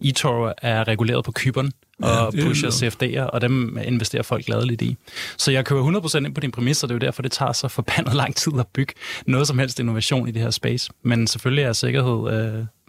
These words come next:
Speaker 1: det allervigtigste.
Speaker 2: Men altså, syv hundrede og halvtreds tusind kroner er jo ikke meget, og det er så, jeg tror kun, det er det halve for depotet, ikke? Sådan der, men, øh, men, øh, som ved siden af. Men, men altså, øh, det handler jo om, øh, hvor er pengene? Jeg regner jo ikke med, at Spar Nord går ned og hjem, men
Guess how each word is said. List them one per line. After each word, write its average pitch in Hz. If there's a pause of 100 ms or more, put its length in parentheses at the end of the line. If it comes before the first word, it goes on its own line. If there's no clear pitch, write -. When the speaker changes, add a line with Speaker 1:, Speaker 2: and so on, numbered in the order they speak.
(140)
Speaker 1:
det 127
allervigtigste. 127
Speaker 2:
Men 120
altså, 101
syv 123
hundrede 220
og 165
halvtreds 143
tusind 110
kroner 131
er 95
jo 107
ikke 180
meget, 120
og 110
det 143
er 135
så, 127
jeg 113
tror 147
kun, 135
det 123
er 95
det 92
halve 113
for 120
depotet, 135
ikke? 185
Sådan 160
der, 131
men, 123
øh, 107 (360)
men, 113
øh, 107
som 107
ved 98
siden 180
af. -
Men, 131
men 120
altså, 104
øh, 117
det 107
handler 190
jo 165
om, 113
øh, 107
hvor 170
er 147
pengene? 131
Jeg 160
regner 208
jo 147
ikke 262
med, 226
at 143
Spar 117
Nord 202
går -
ned 151
og 123
hjem, 107
men 151